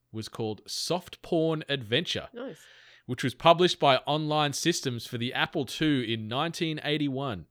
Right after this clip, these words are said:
Speaker 1: And despite heavy piracy, the game still sold twenty-five thousand copies, roughly equivalent to twenty-five percent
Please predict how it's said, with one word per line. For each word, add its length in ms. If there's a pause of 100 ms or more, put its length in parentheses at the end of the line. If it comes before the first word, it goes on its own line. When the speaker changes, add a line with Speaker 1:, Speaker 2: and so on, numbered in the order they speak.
(380)
Speaker 1:
And 100
despite 380
heavy 220
piracy, 560
the 120
game 320
still 280
sold 360
twenty-five 840
thousand 540
copies, 480 (240)
roughly 440
equivalent 500
to 280 (300)
twenty-five 520
percent 500